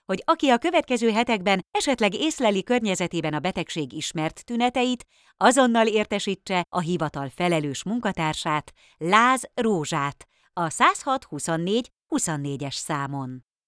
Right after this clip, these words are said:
Katasztrófa elhárítás. Hihetetlen összefogással több száz zsák meleg levegő gyűlt össze az embergyerekek jóvoltából. A váratlanul befagyott patak vizének kiolvasztásához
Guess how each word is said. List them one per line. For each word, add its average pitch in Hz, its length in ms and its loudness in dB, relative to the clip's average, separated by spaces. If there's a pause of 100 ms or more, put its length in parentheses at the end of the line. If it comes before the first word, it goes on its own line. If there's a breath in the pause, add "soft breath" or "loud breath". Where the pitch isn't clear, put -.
(600)
Katasztrófa 165 760 -2
elhárítás. 147 1080 -4 (260)
Hihetetlen 220 680 6
összefogással 175 800 0
több 370 200 -2
száz 214 300 4
zsák 233 300 4
meleg 196 360 2
levegő 170 400 2
gyűlt 135 280 -8
össze 214 420 -2 (220 soft breath)
az 339 180 0
embergyerekek 156 840 -4
jóvoltából. 147 880 -4 (260)
A 240 100 2
váratlanul 240 560 4
befagyott 202 460 -2
patak 214 320 -2
vizének 175 460 -4
kiolvasztásához 175 1080 -2